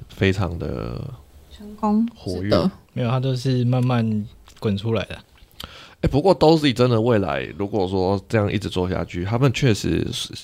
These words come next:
Speaker 1: 因为他们有钱烧，而且他们有拿到融资，
Speaker 4: 嗯。
Speaker 1: 所以真的是，就是蛮，蛮令人期待的。其实应该要多关注，像杨大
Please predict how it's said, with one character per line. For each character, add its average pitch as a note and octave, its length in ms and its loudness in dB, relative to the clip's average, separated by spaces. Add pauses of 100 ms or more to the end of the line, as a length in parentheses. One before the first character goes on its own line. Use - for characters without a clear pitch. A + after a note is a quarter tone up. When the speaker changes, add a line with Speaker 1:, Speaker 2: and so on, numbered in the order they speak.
Speaker 1:
因 A#2+ 160 0
为 C3 60 4
他 C3+ 80 2
们 A#2 140 6
有 C#2 140 2
钱 - 240 -4
烧， - 200 -6 (120)
而 G2+ 80 0
且 G2+ 100 2
他 G2+ 120 0
们 G2 120 0
有 D#2 120 -6
拿 D2+ 100 -8
到 D#2 140 -2
融 A#1+ 180 -6 (100)
资， - 140 -12 (300)
Speaker 4:
嗯。 - 80 -8
Speaker 1:
所 D#2 120 -2
以 D#2+ 280 -2
真 D#2 160 -4
的 C#2 120 -2
是， C2 400 -8 (180)
就 - 140 4
是 G2+ 140 4
蛮， F2+ 300 0
蛮 F#2 180 0
令 G#2 100 0
人 C#2+ 160 -2
期 - 300 -6
待 C#2+ 140 -6
的。 - 80 -12 (120)
其 - 140 -6
实 G#2 200 -4
应 G#2 80 -4
该 G2+ 120 2
要 G2 140 2
多 E2 180 -2
关 D2 220 -6
注， - 180 -12
像 F2 180 -10
杨 - 200 -14
大 - 120 -12